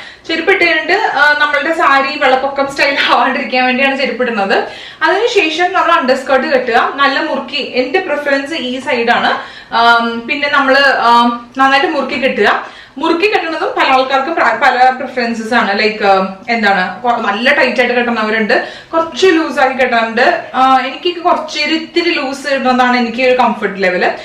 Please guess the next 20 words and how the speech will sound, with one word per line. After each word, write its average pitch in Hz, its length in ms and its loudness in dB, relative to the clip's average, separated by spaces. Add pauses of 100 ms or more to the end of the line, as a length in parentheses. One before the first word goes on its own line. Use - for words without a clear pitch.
(220)
പിന്നെ 311 260 -2
നമ്മൾ 302 340 0
എപ്പോഴും 330 320 0
സാരി 294 240 2
ഉടുക്കുമ്പോഴത്തേക്കും 269 560 -4
പൊക്കിളിന്റെ 262 360 0
താഴത്ത് 254 440 2
കൊടുക്കാൻ 240 400 -2
വേണ്ടി 226 300 -2
നമ്മൾ 233 240 -2
ശ്രദ്ധിക്കുക. 208 480 -2
Because 247 300 0
അപ്പോഴാണ് 233 360 0
നല്ല 233 220 2
ഷേപ്പ് 233 400 -2
ആയിട്ട് 233 200 0
സാരി 208 360 2
ഡ്രേപ്പ് 202 320 0
ചെയ്യാൻ 196 240 0
പറ്റുള്ളൂ. 196 520 0